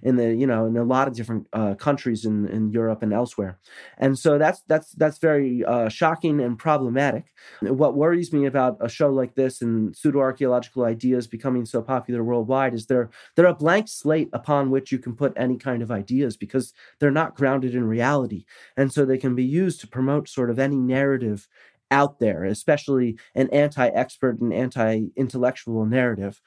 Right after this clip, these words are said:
um, that can then go in any direction. And so that, that very much, uh, concerns me. And so I, I, I wish people would pay attention to real archaeology because the kind of new advances we have, we can, you, you know, we can zoom in on individual people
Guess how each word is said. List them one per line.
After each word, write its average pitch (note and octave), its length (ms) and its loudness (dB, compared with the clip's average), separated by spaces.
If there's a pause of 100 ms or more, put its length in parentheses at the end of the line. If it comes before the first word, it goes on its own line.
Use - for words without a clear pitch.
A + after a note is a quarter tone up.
(260)
um, A#2 320 2
that A2 140 -2
can A#2+ 160 -2
then A#2 260 0
go A2+ 260 2
in A2 200 -2
any B2+ 240 0
direction. G2+ 580 -8 (380)
And C#3 240 2
so C#3 300 4
that, D3 260 2
that C3+ 220 0
very D3 240 2
much, C3 460 -4
uh, A#2 160 0
concerns D#3 720 0
me. F#2+ 220 -4 (300)
And B2+ 200 2
so D3 160 2
I, C3 240 2
I, B2 200 0 (120)
I A#2+ 140 2
wish D3 400 0
people B2 260 0
would A#2+ 140 0
pay C3 160 2
attention B2 400 -4
to A2 80 0
real C3+ 260 0
archaeology G#2+ 580 0
because A2+ 240 -10
the A#2+ 80 -10
kind C#3+ 220 -2
of B2 60 0
new C3 200 0
advances B2 520 -4
we A2 100 -2
have, B2 280 0
we B2+ 100 -2
can, A#2 260 -2 (340)
you, C3 200 0
you C3 60 0
know, B2 120 4
we A#2+ 100 0
can B2 140 -2
zoom D3 320 2
in C#3 100 2
on B2+ 140 2
individual B2+ 520 0
people E3 560 -4